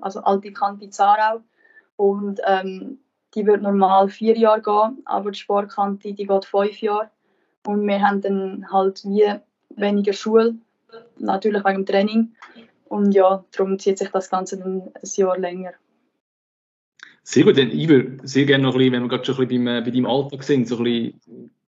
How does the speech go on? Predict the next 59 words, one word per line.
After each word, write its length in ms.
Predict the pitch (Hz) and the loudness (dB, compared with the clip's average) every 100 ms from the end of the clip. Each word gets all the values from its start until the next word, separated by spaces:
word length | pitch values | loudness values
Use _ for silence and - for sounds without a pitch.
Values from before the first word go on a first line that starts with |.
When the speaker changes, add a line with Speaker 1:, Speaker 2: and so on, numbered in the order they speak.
| _ _ _ _ - - | _ _ _ _ -20 -8
Speaker 2:
darüber 260 | 120 120 117 | 0 2 4
reden, 280 | 123 117 | 2 2
wie, 240 | 120 127 123 | -2 -4 -4
wie 100 | 127 | -2
denn 160 | 120 | -2
das 180 | 117 113 | -2 -4
bei 60 | 120 | -2
dir 160 | 123 143 | 0 0
aussieht, 300 | 147 143 131 | -2 -4 -4
was 180 | - | -8
trainingsmäßig 640 | - 139 156 143 143 143 143 | -2 0 0 -2 -2 -4 -4
und 120 | 139 | -2
so 120 | 147 | 2
ist. 120 | 147 123 | 2 4
Weil 80 | |
eben, 100 | 143 | 4
wir 80 | 135 | 4
haben 80 | 127 | 2
es 60 | 123 | 0
ja 60 | |
vorher 200 | 131 143 | -2 -2
schon 80 | 139 | -2
davon 140 | 143 | -4
gehabt, 140 | 143 135 | -2 0
du 40 | |
hast 100 | 120 | 0
ja 120 | 127 | 0
eben 220 | 131 113 - - - - | -2 -4 -8 -20 -20 -8
im 160 | 131 | -6
Triathlon, 420 | 127 135 135 143 123 | 2 0 2 2 2
du 60 | |
hast 160 | 117 - | 0 -2
drei 180 | 131 147 | -2 0
Disziplinen, 640 | 143 139 135 139 123 117 | -4 -6 -2 2 2 2
wo 60 | |
du 120 | 123 127 | 0 0
auch 80 | |
musst 240 | 123 123 - | 0 -2 2
trainieren. 440 | 135 139 127 110 | 4 6 4 2
Also 300 | 101 110 113 - - - _ - | -2 -4 -6 -8 -20 -20 _ 0
ist 240 | 143 143 135 | 0 0 0
denn 120 | 127 | 2
das, 340 | 131 - - | 0 -2 -10
also 140 | 131 120 | -4 -2
stelle 220 | 131 123 | 0 0
ich 80 | 123 | 0
mir 80 | |
das 100 | 127 | 0
nur 160 | 123 120 | 0 -2
so 220 | - 123 | 0 -2
vor, 260 | 120 139 147 | 2 2 2
dass 120 | 135 | 0
das 120 | 135 | -2
dann 120 | 131 | -2
auch 60 | 123 | -2
eine 80 | 120 | -2
sehr 280 | - 131 127 | 2 2 2
eine 200 | 117 - | -4 -6
trainingsintensive 1400 | 120 131 143 135 - 127 127 120 - 156 135 151 147 | -2 0 0 -2 0 0 2 -2 -2 -4 -2 -4 -4